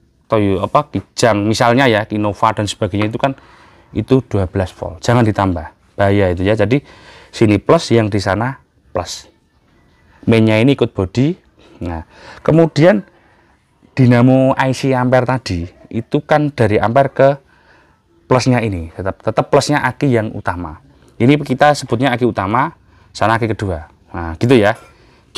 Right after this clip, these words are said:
Yang sana aki kedua, sini aki utama. Jadi aki utama sini ya. Ini aki utama. Jadi kalau dinamo I C-nya, dinamo ampere, dinamo I C pengisiannya itu ke plus aki pertama. Kenapa saya menambahnya? Supaya cepat. Kalau, kalau,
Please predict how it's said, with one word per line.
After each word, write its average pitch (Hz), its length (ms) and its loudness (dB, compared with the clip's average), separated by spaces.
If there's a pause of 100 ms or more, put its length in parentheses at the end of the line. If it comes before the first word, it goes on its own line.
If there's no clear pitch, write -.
(120)
Yang 104 240 0
sana 110 160 0
aki 104 160 -2
kedua, 113 160 0
sini 120 160 -2
aki 107 160 -2
utama. 85 320 -8
Jadi 107 320 2
aki 117 160 -2
utama 117 240 0
sini 131 240 0
ya. 98 240 -2 (1600)
Ini 120 240 4
aki 120 80 2
utama. 95 320 -2
Jadi 104 240 2 (240)
kalau 147 240 4
dinamo 123 480 4
I 127 160 0
C-nya, 113 480 0
dinamo 113 320 4
ampere, 107 480 0
dinamo 101 400 -2
I 101 80 -4
C 123 160 -4
pengisiannya 117 560 0
itu 165 240 -2
ke 139 160 4 (400)
plus - 240 -2
aki 104 160 -8
pertama. 87 480 -10 (480)
Kenapa 123 320 2
saya 139 160 2
menambahnya? 110 720 0
Supaya 127 400 -2
cepat. - 400 -6
Kalau, 107 320 0 (200)
kalau, 123 480 0